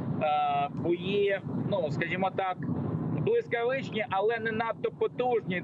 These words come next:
Тобто російські сили, е, пропутінські сили, які там знаходяться, вони, ну, не в змозі чинити опір. А от що буде далі? От цікаво. Тому що за Грайвороном, там, здається, кілометрів десять від нього знаходиться,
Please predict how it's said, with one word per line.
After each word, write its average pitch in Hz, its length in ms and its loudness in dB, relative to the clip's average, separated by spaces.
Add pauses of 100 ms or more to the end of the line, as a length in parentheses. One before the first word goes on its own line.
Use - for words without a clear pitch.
Тобто 202 760 2 (360)
російські 208 560 0
сили, 220 560 2 (480)
е, 151 480 2
пропутінські 202 640 0
сили, 196 300 2
які 185 220 0
там 180 240 -2
знаходяться, 180 760 0
вони, 175 460 0 (140)
ну, 190 120 0 (340)
не 196 80 2
в 175 100 -6
змозі 196 360 2
чинити 202 420 -2
опір. 208 440 2
А 180 60 4
от 202 180 -2 (100)
що 208 80 0
буде 202 240 2
далі? 190 320 0
От 185 260 2
цікаво. 170 420 0 (380)
Тому 196 240 -2
що 202 400 0
за 180 460 2
Грайвороном, 208 680 0
там, 180 180 -2
здається, 180 260 -2
кілометрів 180 540 0
десять 185 380 -2
від 170 160 -4
нього 170 260 0 (400)
знаходиться, 185 1000 0